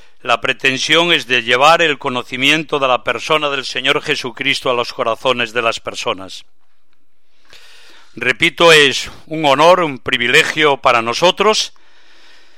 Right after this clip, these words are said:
el poder anunciar las inescrutables riquezas de la persona del Señor Jesucristo.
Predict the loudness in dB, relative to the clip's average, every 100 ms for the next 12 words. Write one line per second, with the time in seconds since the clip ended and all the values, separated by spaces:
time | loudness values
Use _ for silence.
0 | -20 -2 -2 0 4 4 4 0 -2 2
1 | 4 4 0 -2 -4 -6 -6 -4 4 4
2 | 4 2 0 0 0 2 0 2 2 2
3 | 0 -2 0 2 4 2 0 0 0 0
4 | -6 -6 -10 -8 -10 -12 -18